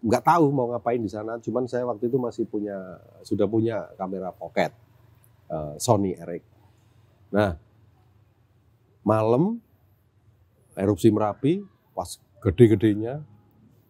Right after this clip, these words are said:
temen saya si Bravo itu, "Ayo motret." Saya nggak tahu harus motret gimana,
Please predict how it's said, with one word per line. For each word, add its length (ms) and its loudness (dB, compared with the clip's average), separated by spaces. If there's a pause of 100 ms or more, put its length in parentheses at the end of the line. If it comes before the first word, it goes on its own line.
(160)
temen 340 -2
saya 220 -2
si 100 -4
Bravo 320 -8
itu, 220 -10
"Ayo 500 0
motret." 380 -6 (180)
Saya 240 -16
nggak 160 0
tahu 300 2
harus 160 -2
motret 260 -6
gimana, 460 0